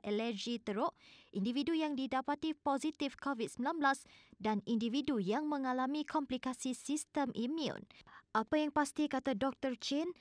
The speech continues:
vaksin memberi keyakinan bahawa vaksin berkenaan adalah selamat dan berkesan untuk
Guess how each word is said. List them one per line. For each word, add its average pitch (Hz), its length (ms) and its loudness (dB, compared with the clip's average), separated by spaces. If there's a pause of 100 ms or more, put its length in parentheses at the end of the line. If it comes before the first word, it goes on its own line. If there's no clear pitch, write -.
(180)
vaksin 240 480 0
memberi 285 320 0
keyakinan 247 720 0
bahawa 220 400 2
vaksin 226 480 0
berkenaan 226 560 0
adalah 208 240 0
selamat 190 560 -2
dan 190 240 0
berkesan 262 560 0 (320)
untuk 285 240 0